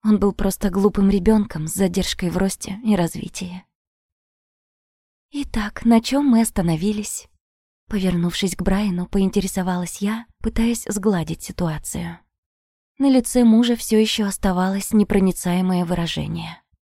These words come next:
Отложив книгу, я забрала его бокал с виски и поставила наши напитки на столик, стоящий рядом. Толкнув Брайана, я взобралась на него верхом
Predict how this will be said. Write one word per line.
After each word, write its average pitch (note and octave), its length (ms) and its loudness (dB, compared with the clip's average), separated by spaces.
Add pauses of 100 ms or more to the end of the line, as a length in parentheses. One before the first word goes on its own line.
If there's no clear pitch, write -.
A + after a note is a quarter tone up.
(320)
Отложив E3+ 600 -2
книгу, G3+ 380 2
я E3+ 180 -2
забрала F#3 400 2
его F3 240 -2
бокал F#3 340 -4
с - 160 -10
виски F3 400 -8 (220)
и A#3 100 0
поставила A3 600 -4
наши G3+ 280 0
напитки G#3 460 -2
на A3 140 0
столик, D#3 440 -6
стоящий F3+ 540 -4
рядом. D#3+ 440 -6 (840)
Толкнув G3 480 2
Брайана, F3 420 -2
я F3 220 0
взобралась G3 540 2
на G3 60 2
него F#3+ 220 4
верхом A#3 520 -2